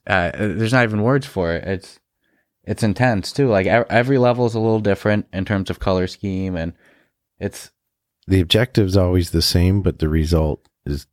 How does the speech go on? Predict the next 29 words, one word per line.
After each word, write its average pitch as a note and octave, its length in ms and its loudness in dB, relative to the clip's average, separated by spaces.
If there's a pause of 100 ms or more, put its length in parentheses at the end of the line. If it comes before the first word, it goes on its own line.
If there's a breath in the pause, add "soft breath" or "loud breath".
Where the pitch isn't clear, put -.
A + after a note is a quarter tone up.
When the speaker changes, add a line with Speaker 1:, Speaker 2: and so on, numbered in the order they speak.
Speaker 2:
is D2+ 180 -6
definitely D2 560 -2 (240)
not C#2 240 -6
gonna D#2+ 220 -2
be D2+ 180 -2
as C#2+ 140 -2
easy D2 400 -4
as D2+ 120 -4
it C2 120 -6
was, D2+ 320 -6
though. D2 180 -8 (420)
Speaker 1:
Yep, D3 220 -2
and A2+ 140 0
every C3+ 280 0
maze C3 420 2
is G2+ 120 0
a G#2 40 0
little G2+ 180 0
different. G2+ 300 0
I've G#2+ 140 0
e-, A#2+ 100 -2
even A#2 280 -2
seen A#2 220 0
them G#2 180 0
post G#2 340 -2
on, F#2+ 220 0
uh, E2+ 320 -2 (140)
social F#2+ 340 -6
media, F2+ 420 -2